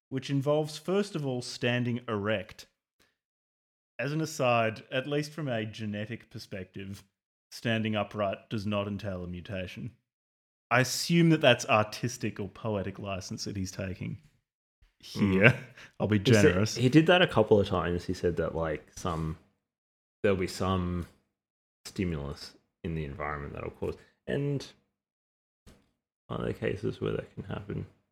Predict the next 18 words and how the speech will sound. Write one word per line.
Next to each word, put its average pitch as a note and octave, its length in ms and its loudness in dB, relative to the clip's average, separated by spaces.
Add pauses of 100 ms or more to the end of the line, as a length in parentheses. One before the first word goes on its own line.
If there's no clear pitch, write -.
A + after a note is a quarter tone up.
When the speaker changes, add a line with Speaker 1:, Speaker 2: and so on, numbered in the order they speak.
(1600)
Speaker 2:
Yeah, G#2+ 340 6
like, G#2+ 220 4
he, A2 320 -2
he A2+ 160 -4
Speaker 1:
So D#3+ 140 8
Speaker 2:
could D#3 60 8
say, F3+ 100 10
Speaker 1:
basic-, G#2 160 10
Speaker 2:
"Well, G#2 100 6
maybe A#2+ 140 8
Speaker 1:
ba-, C3+ 160 10
Speaker 2:
he A2+ 100 10
was" D3 100 12
Speaker 1:
basically, E3 460 10
a, D3+ 280 10
a - 20 12
mutation B2+ 760 8
is - 340 2